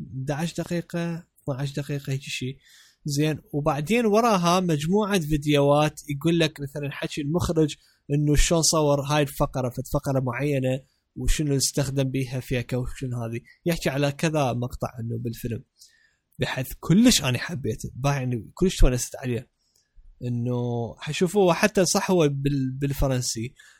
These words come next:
بس أكو subtitle موجود بآبل خالة، بحيث إنه تقدر تقرأ إنه د-، إنه الحكي بيناتهم هذه. بس كلش، كلش interesting. آه، شوفوه على ال-، شو اسمه. حتى فرصة أسوي لي follow.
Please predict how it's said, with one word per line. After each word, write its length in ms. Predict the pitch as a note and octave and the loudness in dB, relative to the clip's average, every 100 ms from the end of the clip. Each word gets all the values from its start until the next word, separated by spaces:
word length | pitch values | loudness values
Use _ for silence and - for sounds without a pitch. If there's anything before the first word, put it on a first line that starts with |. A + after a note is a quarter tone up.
| _ | _
بس 380 | C#3 C#3+ C#3 - | 0 0 0 -2
أكو 440 | C3 F#2 D#3 D#3 | -2 -2 -2 0
subtitle 520 | C3 - C#3 C3 A#2+ B2 | 0 0 -2 -2 -2 -2
موجود 440 | B2 B2+ C3 A#2 | -4 -4 -4 -4
بآبل 380 | B2 G2 A#2+ B2+ | -4 -6 -6 -8
خالة، 420 | F#2 A#2+ A2+ B2+ - _ _ _ - | -6 -4 -4 -6 -12 _ _ _ -10
بحيث 360 | - C3+ B2 | -6 -6 -4
إنه 200 | C3+ C3 | -2 -2
تقدر 300 | B2+ C#3 C3+ | -2 -2 -2
تقرأ 360 | B2+ C#3 - A#2+ | -2 -4 -4 -4
إنه 180 | A#2 A#2 | -4 -6
د-، 220 | B2 A#2 _ - | -6 -10 _ -10
إنه 180 | B2 A#2+ | -6 -6
الحكي 360 | - C#3 - | -6 -6 -4
بيناتهم 440 | B2+ B2+ A#2+ A#2+ A2+ | -4 -4 -4 -6 -6
هذه. 300 | C3 A#2 C#3 - _ _ - | -6 -8 -10 -18 _ _ -8
بس 100 | B2 | 0
كلش، 480 | - E3+ F3+ D3+ | 8 8 8 2
كلش 260 | - D3+ C#3 | 0 -2 -2
interesting. 680 | B2 B2 - A2 A#2 - B2 | -8 -10 -8 -10 -10 -8 -6
آه، 380 | A#2+ A#2 A2 - - | -2 0 0 0 -4
شوفوه 480 | - C3+ C#3+ A#2 - _ _ _ _ _ _ _ - | -6 -6 -4 -6 -10 _ _ _ _ _ _ _ -20
على 220 | B2 A#2+ | -10 -6
ال-، 420 | A#2 B2 B2+ C#3+ | -6 -8 -10 -12
شو 120 | C#3 C3+ | -16 -18
اسمه. 200 | - D3 _ _ _ _ _ _ | -18 -20 _ _ _ _ _ _
حتى 220 | C#3 C#3 | -8 -6
فرصة 280 | C#3 C#3+ C#3 | -4 -4 -4
أسوي 240 | B2 B2+ | -4 -4
لي 80 | B2 | -6
follow. 440 | B2 B2+ B2 B2 | -6 -6 -6 -6